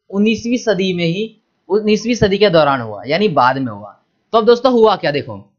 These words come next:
जब औद्योगिकरण होता है तो हमें किसकी जरूरत होती है? मजदूरों की, श्रमिक की। तो सेम इसी मजदूर, श्रमिक, काम करने वाले लोगों से ही नया मध्य वर्ग हमारा उभर कर आया सामने। इस प्रक्रिया के फलस्वरूप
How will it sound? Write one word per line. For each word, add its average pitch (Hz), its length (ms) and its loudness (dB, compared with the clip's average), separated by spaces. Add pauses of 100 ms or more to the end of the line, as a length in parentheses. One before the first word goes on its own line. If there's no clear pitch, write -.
(260)
जब 208 380 0
औद्योगिकरण 226 600 2
होता 185 300 2
है 190 300 -2 (220)
तो 220 80 0
हमें 208 260 0
किसकी 240 300 -6
जरूरत 214 280 2
होती 190 180 -2
है? 214 120 4
मजदूरों 165 540 2
की, 104 260 -16 (280)
श्रमिक 202 480 -2
की। 113 180 -12 (380)
तो 226 60 -2
सेम 247 360 4
इसी 254 400 -2
मजदूर, 214 480 2
श्रमिक, 202 540 2
काम 208 300 2
करने 226 260 2
वाले 214 260 4
लोगों 165 280 -2
से 160 160 -8
ही 202 220 0 (340)
नया 196 300 2
मध्य 196 320 0
वर्ग 190 220 4
हमारा 175 440 2 (280)
उभर 180 280 4
कर 180 160 4
आया 135 220 0
सामने। 101 420 -10 (520)
इस 214 140 -2
प्रक्रिया 254 500 2
के 247 120 -2
फलस्वरूप 170 640 0